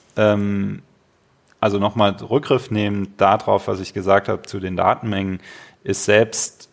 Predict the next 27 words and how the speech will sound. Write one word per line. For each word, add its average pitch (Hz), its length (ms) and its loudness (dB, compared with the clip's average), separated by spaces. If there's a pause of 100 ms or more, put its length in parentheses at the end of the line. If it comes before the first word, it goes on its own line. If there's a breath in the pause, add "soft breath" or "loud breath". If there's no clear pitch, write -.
(140)
mit 101 180 -2
den 104 180 2
Millionen 113 680 2
gefahrenen 107 760 2
Kilometern 101 1200 0
und 98 280 -6
die, 95 280 -6
die - 300 -10
alle 104 260 2
gelabelt 101 580 2
sind, 92 240 -2
die 92 120 -6
es - 140 -10
in 98 180 -4
jedem 101 600 0
großen 107 680 0
Konzern 98 520 0
dazu 92 300 -2
gibt, 131 320 2
also 90 420 -4
bestimmt - 460 -8
bei 90 160 -4
V 90 300 -2
W 104 400 2 (420 loud breath)
und 98 160 -8
bei 95 140 0
Toyota 101 1000 2